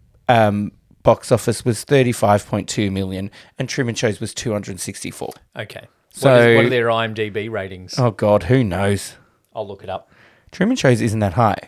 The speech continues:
Speaker 1: I, I don't remember. Um,
Speaker 2: Speaking of I M D B ratings the other day, right?
Speaker 1: Yeah.
Speaker 2: I saw a TikTok that said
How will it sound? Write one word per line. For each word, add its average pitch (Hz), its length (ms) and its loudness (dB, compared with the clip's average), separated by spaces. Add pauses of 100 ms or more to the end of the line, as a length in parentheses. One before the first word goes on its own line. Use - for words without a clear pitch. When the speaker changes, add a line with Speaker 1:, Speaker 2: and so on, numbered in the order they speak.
(140)
Speaker 1:
I, 117 100 2 (140)
I 117 80 2
don't 104 240 0
remember. 101 500 -2 (480)
Um, 107 420 -2 (500)
Speaker 2:
Speaking 349 320 -6
of 262 100 -4
I 175 140 2
M 151 100 -2
D 135 140 0
B 123 180 -4
ratings 104 400 -8
the 117 120 -10
other 101 140 -10
day, 92 200 -10
right? 90 320 -8
Speaker 1:
Yeah. 127 260 -2 (640)
Speaker 2:
I - 80 -2
saw 302 200 -4
a 403 60 -4
TikTok - 680 -10 (520)
that 139 220 -2
said 143 640 0